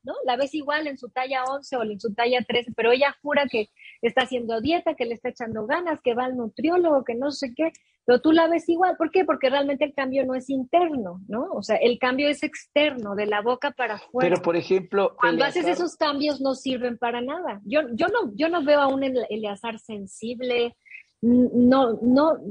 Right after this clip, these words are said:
Speaker 1: no veo a, a un Eleazar así, lo, lo veo,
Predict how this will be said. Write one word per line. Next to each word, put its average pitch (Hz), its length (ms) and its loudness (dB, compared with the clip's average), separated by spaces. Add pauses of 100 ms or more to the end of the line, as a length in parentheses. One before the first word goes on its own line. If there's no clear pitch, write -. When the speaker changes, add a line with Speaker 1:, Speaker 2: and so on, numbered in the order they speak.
Speaker 1:
no 269 260 6
veo 403 260 4
a, 240 140 4
a 214 180 0
un 233 160 2
Eleazar 208 420 0
así, 208 300 -2
lo, 214 220 0
lo 262 200 2
veo, 294 760 0